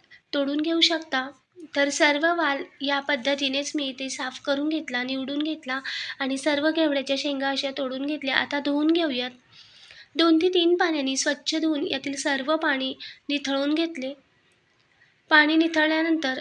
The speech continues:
आता गॅसवर कढाई ठेवून घेतली. यात घालूया एक ते दीड चमचा एवढे तेल. मोठी दीड चमचा तेल घातल्यानंतर तेल गरम झाल्यावर यात पाव चमचा मोहरी घालूयात.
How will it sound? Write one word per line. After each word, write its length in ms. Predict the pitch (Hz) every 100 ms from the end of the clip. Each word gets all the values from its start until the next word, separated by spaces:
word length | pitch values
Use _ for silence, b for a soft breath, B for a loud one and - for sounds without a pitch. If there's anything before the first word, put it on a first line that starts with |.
| -
आता 220 | 262 269
गॅसवर 500 | 262 254 247 269 262
कढाई 360 | 269 269 262 277
ठेवून 240 | 302 302
घेतली. 380 | 320 311 254 254 B B B -
यात 260 | 294 294
घालूया 460 | 311 330 349 330 269 - _ _ _ _ - - - 294
एक 200 | 294 320
ते 60 |
दीड 220 | 285 285 277
चमचा 440 | 311 311 311 330
एवढे 380 | 320 247 247 247 - _ _ _ _
तेल. 200 | 285 262 285 - - - - _ _ _ _ _ B B B -
मोठी 220 | 330 359
दीड 320 | 359 320 320
चमचा 320 | 320 302 302 320
तेल 160 | 311 294
घातल्यानंतर 840 | 302 302 269 285 302 269 262 262 - -
तेल 260 | 269 262 262
गरम 300 | 269 269 285
झाल्यावर 400 | 311 311 294 262
यात 100 | 254 269
पाव 160 | 254
चमचा 380 | 247 269 254 262
मोहरी 320 | 269 254 262
घालूयात. 420 | 302 311 285 262